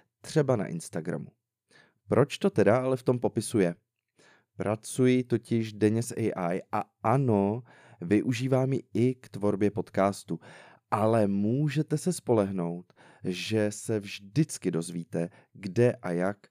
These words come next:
byla využita. Mým cílem je vytvořit takový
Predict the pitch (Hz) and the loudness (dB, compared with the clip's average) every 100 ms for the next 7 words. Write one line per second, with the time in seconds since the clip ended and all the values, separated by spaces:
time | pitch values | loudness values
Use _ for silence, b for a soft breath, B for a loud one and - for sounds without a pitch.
0 | b b - 87 85 87 101 87 - 85 | b b -4 -2 -2 -6 -10 -8 -8 -8
1 | 82 - - _ _ _ b 131 b 107 | -10 -10 -12 _ _ _ b -20 b 0
2 | 196 - 117 92 87 110 175 _ _ b | 0 0 0 2 2 -2 -8 _ _ b
3 | b - 101 104 104 101 87 113 123 147 | b -6 0 2 2 -2 -4 -6 0 2
4 | 143 147 - 123 127 131 131 120 | 2 -2 -4 -4 -2 -4 -6 -10